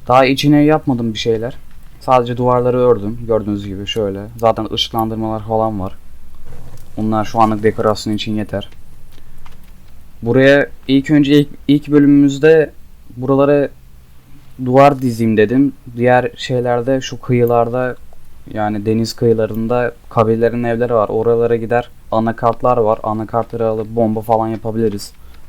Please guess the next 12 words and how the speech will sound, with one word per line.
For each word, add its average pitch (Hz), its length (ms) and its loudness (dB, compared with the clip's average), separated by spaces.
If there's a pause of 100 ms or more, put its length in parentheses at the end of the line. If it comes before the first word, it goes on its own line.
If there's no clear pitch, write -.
Öyle 101 220 -2
evimize 104 580 -2 (840)
güzel 107 260 2
şeyler, 107 320 0
malzemeler 104 520 -2
de 104 40 -6
bulabiliriz. 101 400 -10
Burası 117 300 -6
açık - 220 -12
kalmış 113 360 -8
ama, 123 120 -12
ha, 110 300 -12